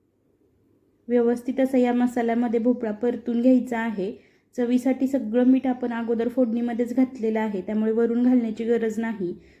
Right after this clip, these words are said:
भरपूर अशी बारीक चिरलेली कोथिंबीर घालायची आणि पुन्हा व्यवस्थित परतून घ्यायचं.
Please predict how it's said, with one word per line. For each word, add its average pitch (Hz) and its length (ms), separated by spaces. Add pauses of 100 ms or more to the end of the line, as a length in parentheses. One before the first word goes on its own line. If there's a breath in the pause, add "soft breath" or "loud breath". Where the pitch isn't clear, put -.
(120 loud breath)
भरपूर 226 360
अशी 254 200
बारीक 254 260 (120)
चिरलेली 240 320
कोथिंबीर 247 580
घालायची 226 460
आणि 226 140
पुन्हा 233 320
व्यवस्थित 240 440
परतून 226 480
घ्यायचं. 226 380